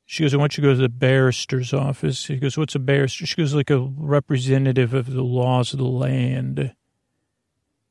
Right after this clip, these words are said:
And she goes, "Go to a few of them and ask them, say, 'Well, I want you to be, like, are, are you look for someone that seems, uh,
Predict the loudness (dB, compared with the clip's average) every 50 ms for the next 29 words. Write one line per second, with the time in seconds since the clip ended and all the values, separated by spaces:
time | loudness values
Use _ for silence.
0 | _ _ _ _ _ _ _ _ _ _ _ _ _ _ -8 -6 -6 -4 0 2
1 | 2 2 4 4 4 6 6 6 6 6 4 2 2 4 6 6 6 6 6 4
2 | 2 2 2 4 4 4 2 2 0 0 0 2 2 2 2 0 -2 -2 -4 -2
3 | 0 0 0 0 0 0 0 2 2 2 2 2 0 0 -2 -2 -2 -2 -2 -2
4 | -2 -4 -2 -4 -2 -2 0 2 2 2 2 2 2 2 4 2 2 2 2 2
5 | 2 0 0 -2 0 0 0 0 0 0 0 0 2 2 2 2 4 4 4 4
6 | 2 0 -2 -6 -4 -2 2 2 2 2 2 0 0 -2 0 0 0 0 0 0
7 | -2